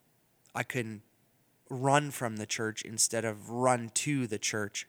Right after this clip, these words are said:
for support. Uh, just this past, uh, week, I received a testimony from a woman in British Columbia whose husband was diagnosed with cancer,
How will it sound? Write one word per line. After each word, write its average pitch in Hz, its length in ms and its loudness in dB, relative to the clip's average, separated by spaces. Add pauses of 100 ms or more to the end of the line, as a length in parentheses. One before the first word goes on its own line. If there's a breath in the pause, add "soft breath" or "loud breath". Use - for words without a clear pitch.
(120)
for 107 240 -8
support. 107 560 -6 (1120 loud breath)
Uh, 113 280 4
just 143 260 6
this 127 160 2
past, - 540 4 (320 loud breath)
uh, 117 260 0
week, 127 480 -2 (300 soft breath)
I - 80 -2
received 127 640 2
a - 60 -10
testimony 117 800 0
from 113 440 -6
a 117 100 -2
woman 123 480 -4
in 113 320 -6
British 127 360 -2
Columbia 127 520 0
whose 120 320 -2
husband 131 580 -2
was 113 160 -4
diagnosed 120 760 2
with 110 200 -8
cancer, 123 560 -4